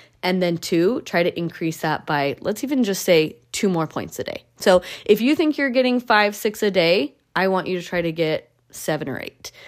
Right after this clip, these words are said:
and start slow. And then once you complete that for a week, the next week, try to add one more and one more and one more. So start off slow, figure out how much you're eating,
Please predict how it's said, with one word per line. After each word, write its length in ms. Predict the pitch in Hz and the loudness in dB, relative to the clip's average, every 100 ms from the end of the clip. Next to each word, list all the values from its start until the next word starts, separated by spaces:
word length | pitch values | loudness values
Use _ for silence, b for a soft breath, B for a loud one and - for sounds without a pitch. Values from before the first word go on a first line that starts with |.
| B B | B B
and 180 | 196 180 | 0 0
start 460 | - - 180 175 | -4 2 4 4
slow. 440 | - - 160 123 107 _ | 0 -2 -2 -2 -6 _
And 200 | 185 196 | 0 4
then 320 | 185 175 175 B B B _ | 4 2 0 B B B _
once 400 | 170 175 208 220 | 0 2 4 0
you 80 | 226 | -2
complete 320 | 226 208 196 | 0 0 0
that 160 | 170 - | -2 0
for 80 | |
a 80 | 185 | 0
week, 300 | 156 160 220 | 0 -4 -8
the 100 | - | -6
next 320 | 175 165 - | -2 -2 -4
week, 160 | 180 185 | -6 -6
try 160 | - 160 | -4 -4
to 100 | - | -4
add 140 | 147 | -6
one 220 | 147 143 | -6 -6
more 260 | 127 - - _ | -6 -8 -16 _
and 220 | 151 151 | -8 -6
one 140 | 147 | -6
more 260 | 123 - - | -6 -10 -12
and 140 | 160 147 | -8 -8
one 140 | 120 | -8
more. 200 | - 50 | -12 -18
So 320 | - - 175 160 B B | -4 2 2 0 B B
start 280 | - 185 214 | 0 4 4
off 100 | 294 | 2
slow, 600 | - 208 196 190 190 - _ | 4 6 8 6 4 -6 _
figure 440 | - - 202 254 | -6 -2 0 2
out 180 | 240 220 | 2 0
how 140 | 202 | -4
much 220 | 196 180 208 | -2 -4 -6
you're 120 | 190 | -6
eating, 520 | 175 160 160 156 160 | -6 -4 -4 -4 -6